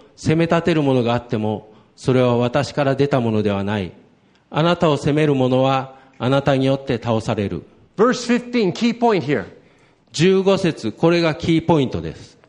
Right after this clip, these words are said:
Speaker 2: My blessing is upon your life.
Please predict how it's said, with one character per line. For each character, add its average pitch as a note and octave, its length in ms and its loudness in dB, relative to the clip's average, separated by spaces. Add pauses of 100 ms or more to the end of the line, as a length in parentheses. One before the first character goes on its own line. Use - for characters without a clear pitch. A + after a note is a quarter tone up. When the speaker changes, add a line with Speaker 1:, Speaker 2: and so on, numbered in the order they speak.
(500)
Speaker 2:
My G3 220 2
blessing A3+ 400 0
is G3+ 100 0
upon A3 260 0
your G#3+ 200 2
life. G3+ 500 0